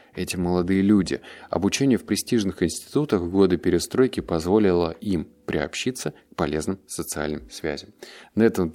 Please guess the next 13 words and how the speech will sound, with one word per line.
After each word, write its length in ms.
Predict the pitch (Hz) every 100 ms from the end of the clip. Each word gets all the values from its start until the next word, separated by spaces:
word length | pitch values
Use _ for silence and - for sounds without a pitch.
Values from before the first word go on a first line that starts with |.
| -
вывод 320 | 95 90 82
заканчивается, 720 | 80 80 76 - - 101 -
и 140 | 101 98
я 200 | 95 87
секундочку 760 | - - 87 - 82 78 - 85
делал 240 | 90 92
глоточек, 500 | 101 120 87 85 -
а 40 |
ты 100 | -
перевари 400 | - - 80 82
услышанное. 560 | 98 90 80 - - - - _ _ _ _ _ _ - - _ _ _ _ _ _ _ _ _ _ _ - _ _
Все 360 | - 85 82 - _ _ _ -
это 420 | - 139 - 80